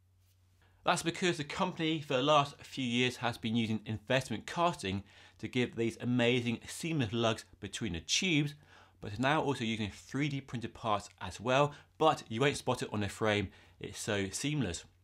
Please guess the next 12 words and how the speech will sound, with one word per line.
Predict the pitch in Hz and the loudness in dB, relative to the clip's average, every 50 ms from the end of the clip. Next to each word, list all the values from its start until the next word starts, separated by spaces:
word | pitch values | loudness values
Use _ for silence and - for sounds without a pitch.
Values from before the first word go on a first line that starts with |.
| _ _ _ _ - _ _ | _ _ _ _ -20 _ _
And | - 143 175 | -4 -2 -2
that's | - - | -2 -4
because | 180 160 - 160 151 151 - - | -6 -2 0 0 0 0 -4 -12
three | - - - - 156 156 160 147 | -14 -12 -6 -2 0 0 2 2
D | 156 147 | 0 -2
printing | 147 - - 139 123 - 139 123 123 120 | -2 -2 -2 -2 -2 0 0 2 2 4
normally | 123 135 143 151 143 123 | 4 4 4 2 2 0
gives | 127 131 127 120 - - - | 2 0 0 0 -2 -6 -8
a | 117 113 113 | -6 -4 -4
rough | 117 107 101 107 123 127 123 120 - - - - | -4 -6 -4 -2 2 4 4 2 2 -2 -10 -12
surface | - - - - 131 127 127 - 110 - - | -10 -8 -4 -2 -2 0 0 -2 -4 -6 -6
texture | - - 156 - - - 151 151 147 | -4 -4 -4 -4 -2 0 0 0 0